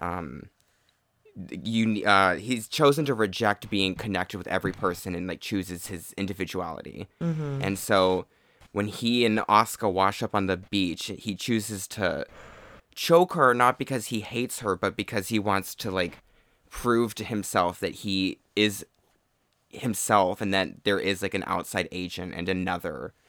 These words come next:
Speaker 1: that he, uh, can interact with.
Speaker 2: That he has, like, a radical, the radical free will to destroy something he loves.
Speaker 1: Exactly.
Speaker 2: Yeah.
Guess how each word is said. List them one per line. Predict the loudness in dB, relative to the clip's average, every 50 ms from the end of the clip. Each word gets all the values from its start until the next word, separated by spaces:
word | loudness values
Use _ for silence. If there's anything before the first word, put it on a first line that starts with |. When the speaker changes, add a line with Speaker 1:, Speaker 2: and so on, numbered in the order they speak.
| _ _ _ _ _ _ -6
Speaker 1:
that | -6 -6
he, | -6 -4 -2 0 0 0 0 -2 -4 -4 -2 0
uh, | 0 0 0 -2 -4 -8 -8 -12 _ _ _ _ _ _ _ -10
can | -8 -6 -2
interact | -2 0 0 2 4 4 2 2 2 -2 -8
with. | -10 -10 -10 -14 -20 _ _ _ _ _ _ _ _
Speaker 2:
That | 2 2 4
he | 2 2
has, | 0 2 2 2 2 2 0 -4
like, | -4 -2 -2
a | -2
radical, | 0 2 2 2 2 0 -2 -6 -4 -2 0 0 0 0 -2 -2 -2 -4 -6 -8 -12 _ _ _ _ _ _ -20 -20 -20 -20 -20 _ _ -14
the | -8 -2 0 0 4
radical | 6 8 8 8 8 6 4 2 0
free | -2 -2 -4 -2 -2
will | 0 0 0 2 2 2 0 -2 -4 -4
to | -2 -2 -2 -2 -2 -4 -6 -8 -10 -14 _ _ _ -12 -8 -4
destroy | -2 0 0 0 4 8 10 10 10 10
something | 8 6 2 0 0 -2 -2
he | -2 -2 -2
loves. | 0 2 4 4 4 4 2 0 -2 -4 -6 -8 -10 -12 -14 -16 -20 _ _ _ _ _ -6
Speaker 1:
Exactly. | -4 -2 4 4 4 4 4 0 -4 -6 -6 -6 -8 -14 -16 _ _ _ _ _ _ _ _ _ _ _ _ _ -2
Speaker 2:
Yeah. | 0 2 4 4 4 4 2 2 0 -2 -6 -6